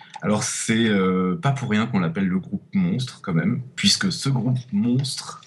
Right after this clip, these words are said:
il a environ huit puissance, euh, huit fois dix puissance cinquante-trois, donc huit suivi de cinquante-trois zéros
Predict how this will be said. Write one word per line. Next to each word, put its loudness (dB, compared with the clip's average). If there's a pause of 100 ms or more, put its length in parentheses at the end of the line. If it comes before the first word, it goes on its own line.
(400)
il 4
a 0 (300)
environ 2 (400)
huit 0
puissance, -2 (180)
euh, 2
huit 0
fois 0
dix 0
puissance -4
cinquante-trois, 0
donc 0
huit 0
suivi 0
de 2
cinquante-trois 0
zéros 0